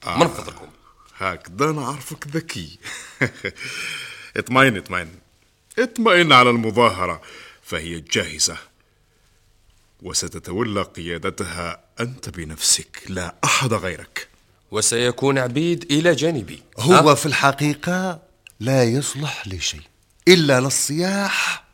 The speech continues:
Speaker 3: والتهريج، وهذه فرصته الذهبية.
Speaker 1: أما أنا فسأظل هنا سأظل مكبلًا في أكتوبة السفر التي اصطنعتها.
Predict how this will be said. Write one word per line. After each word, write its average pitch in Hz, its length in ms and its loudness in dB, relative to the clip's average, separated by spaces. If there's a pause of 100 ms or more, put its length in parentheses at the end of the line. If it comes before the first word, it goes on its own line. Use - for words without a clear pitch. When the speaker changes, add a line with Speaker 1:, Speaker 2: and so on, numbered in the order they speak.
Speaker 3:
والتهريج، 101 600 -4 (600)
وهذه 120 840 -6 (280)
فرصته 120 680 -2
الذهبية. 120 640 2 (360)
Speaker 1:
أما 156 300 8
أنا 240 380 4 (640)
فسأظل 123 760 -2
هنا 139 460 -4 (640)
سأظل 131 320 6
مكبلًا 127 800 0
في 113 220 -6
أكتوبة 120 460 -4
السفر 107 460 0 (200)
التي 135 260 2
اصطنعتها. 90 720 -2